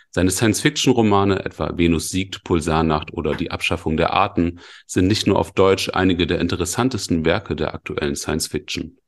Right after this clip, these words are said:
Mit seiner Nie-Geschichte hat Dietmar Dart der Science-Fiction außerdem ein fast tausendseitiges Sachbuch gewidmet. Und für unser Monatsthema Zukunft, den wir hier im Literaturpodcast gerade begehen, also der ideale Gesprächspartner. Und ich freue mich sehr, mit dir sprechen zu dürfen, Dietmar Dart.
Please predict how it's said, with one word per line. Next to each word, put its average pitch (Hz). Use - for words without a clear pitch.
Mit 87
seiner 95
Nie-Geschichte 110
hat 92
Dietmar 85
Dart 80
der 80
Science-Fiction 87
außerdem 85
ein 78
fast -
tausendseitiges 87
Sachbuch 87
gewidmet. 80
Und 98
für -
unser 107
Monatsthema 117
Zukunft, -
den 92
wir 85
hier 90
im 87
Literaturpodcast 87
gerade 82
begehen, 87
also 90
der 95
ideale 92
Gesprächspartner. 85
Und -
ich -
freue 123
mich 120
sehr, 117
mit 120
dir 98
sprechen 110
zu 95
dürfen, 98
Dietmar 92
Dart. 95